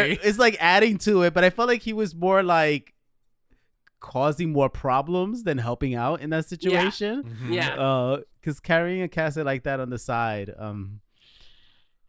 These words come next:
Speaker 2: it wasn't, it wasn't
Speaker 1: It, no,
Speaker 2: working.
Speaker 1: yeah, no, it was kind of a silly sequence. I agree, yeah, but, uh, but speaking of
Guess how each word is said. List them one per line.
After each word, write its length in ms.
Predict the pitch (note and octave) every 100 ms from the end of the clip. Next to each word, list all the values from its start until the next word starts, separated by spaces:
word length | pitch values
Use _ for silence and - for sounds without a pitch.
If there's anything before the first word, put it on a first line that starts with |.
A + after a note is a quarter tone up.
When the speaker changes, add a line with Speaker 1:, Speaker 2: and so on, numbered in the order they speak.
| _ -
Speaker 2:
it 60 |
wasn't, 380 | A#2 A#2+ A#2+ A2+
it 60 | G#2+
wasn't 420 | G2+ G#2 F#2+ - -
Speaker 1:
It, 240 | C#3+ D3
no, 180 | E3 C#3
Speaker 2:
working. 120 | A2+ B2+
Speaker 1:
yeah, 120 | G#2+
no, 180 | G#2 A2
it 120 | - C3+
was 440 | C#3+ C#3+ C3 - _ _ -
kind 220 | D3+ D3
of 160 | C#3+ C3+
a 80 |
silly 460 | B2 - D#3 C#3+ C3+
sequence. 720 | - - C#3 C3+ E3+ - - -
I 140 | E3+
agree, 360 | F3+ E3+ C#3 -
yeah, 240 | D3 A2+
but, 400 | A2+ C#3+ C#3 B2+
uh, 460 | C3+ C3 B2 A2+ G2 - _ _ _ _ -
but 160 | C3 B2+
speaking 300 | - F#3+ F3+
of 220 | D#3 B2+